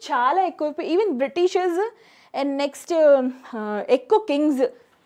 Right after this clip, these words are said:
పోచింగ్ ఎక్కువ చేసేవారు పూర్వం, హంటింగ్ ఎక్కువ చేసేవారు. దానివల్ల ఫార్టీ థౌజండ్ టైగర్స్ నైన్టీన్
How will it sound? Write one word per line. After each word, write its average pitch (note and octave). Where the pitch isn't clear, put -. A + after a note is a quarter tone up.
పోచింగ్ D4+
ఎక్కువ F4+
చేసేవారు A#3
పూర్వం, B3
హంటింగ్ D#4+
ఎక్కువ D4+
చేసేవారు. A#3
దానివల్ల D#4
ఫార్టీ F#4
థౌజండ్ E4+
టైగర్స్ D4+
నైన్టీన్ F4+